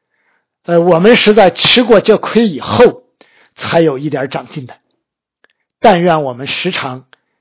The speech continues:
引以为戒。呃，其次是善于教导，教导不仅要内容正确、呃，纯正，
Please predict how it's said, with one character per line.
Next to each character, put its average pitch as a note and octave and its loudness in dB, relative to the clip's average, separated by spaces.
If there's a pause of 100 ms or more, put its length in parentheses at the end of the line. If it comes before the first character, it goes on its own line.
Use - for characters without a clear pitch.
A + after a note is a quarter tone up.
(100)
引 D#3 -6
以 D3 -6
为 A2+ -18
戒。 - -10 (1800)
呃， F3 -4
其 A3+ 0
次 C4 0
是 F#3+ 0
善 F3+ 0
于 E3 -4
教 D#3+ 0
导， - -12 (1120)
教 C#4 6
导 D#3 4
不 C4 -6
仅 D3+ -10
要 D3 -4
内 G#3+ 2
容 C3 -6
正 B2+ -8
确、 C#3 -14
呃， D3 -8
纯 D3+ -8
正， E3+ -2